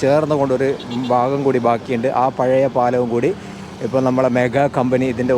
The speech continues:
ഓരോന്നോരോന്നായി ഇളക്കി മാറ്റിക്കൊണ്ടിരിക്കുന്ന ഒരു കാഴ്ചയാണ്. അത് കഴിഞ്ഞ് ഇതാ ഇവിടെയൊക്കെ നിങ്ങൾക്ക് ഇതിൻ്റെ മുകളിലൊക്കെ സ്ലാബ് ഉണ്ടായിരുന്നു, അതൊക്കെ നീക്കം ചെയ്തു.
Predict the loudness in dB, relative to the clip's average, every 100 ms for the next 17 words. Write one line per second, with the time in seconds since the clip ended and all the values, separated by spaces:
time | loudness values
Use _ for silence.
0 | 2 4 2 2 2 2 2 2 0 0
1 | 0 0 0 0 0 0 -2 -2 -2 -2
2 | -2 0 -2 0 -2 -2 -8 -16 -14 -4
3 | 0 2 2 2 2 0 -2 0 2 2
4 | 0 -2 -2 -2 -2 -2 -2 -2 -2 0
5 | -2 -2 -4 -4 -6 -2 0 0 0 0
6 | 0 -4 -6 -6 -8 -6 -4 -2 -2 -4